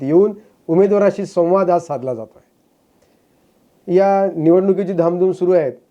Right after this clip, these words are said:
विधानसभा निवडणूक दोन हजार चोवीसची निवडणुकीचा प्रचारसुद्धा शिगेला पोचतोय आणि अशा सिच्युएशनमध्ये अवघ्या काही दोन दिवसानंतर होणारं मतदान आणि त्याच्यापूर्वी आपण या उमेदवाराशी, एका राष्ट्रीय पक्षाच्या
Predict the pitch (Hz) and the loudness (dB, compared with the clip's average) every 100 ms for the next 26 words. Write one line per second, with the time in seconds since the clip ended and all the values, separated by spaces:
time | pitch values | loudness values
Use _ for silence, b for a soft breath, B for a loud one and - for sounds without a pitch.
0 | _ _ _ 143 135 160 180 180 185 180 | _ _ _ -14 -2 0 0 -2 -2 -2
1 | 170 170 170 156 165 156 165 160 160 156 | -2 -2 -2 -2 -2 -2 -2 -4 -6 -6
2 | 160 175 180 165 139 135 147 156 160 165 | -6 -6 -6 -6 -10 -4 -2 -2 -4 -2
3 | 175 175 147 139 175 170 170 175 170 151 | -4 -4 -6 -2 0 -2 -2 -2 -2 -2
4 | 160 156 135 123 131 107 - b b b | -2 -4 -10 -8 -10 -10 -14 b b b
5 | - 165 - 151 - 165 160 170 170 170 | -2 -2 -2 -4 -2 -2 -4 -6 -4 -2
6 | 180 170 165 202 196 180 170 175 175 170 | 2 2 0 -2 0 -2 0 -2 -2 -4
7 | 170 170 165 160 151 160 143 147 165 135 | -4 -2 -2 -4 -4 -4 -6 -4 -2 -4
8 | - b b - 160 165 170 165 190 185 | -10 b b -10 -8 -2 -2 -2 -4 -4
9 | - 185 196 151 185 - 156 185 180 165 | 0 2 2 0 -2 -8 -6 -2 2 2
10 | 175 185 175 143 170 165 151 156 160 147 | 2 -2 -6 -4 0 0 -2 -6 -4 -2
11 | 147 - 196 185 170 180 165 175 | -4 -4 -4 -2 -2 -2 0 -2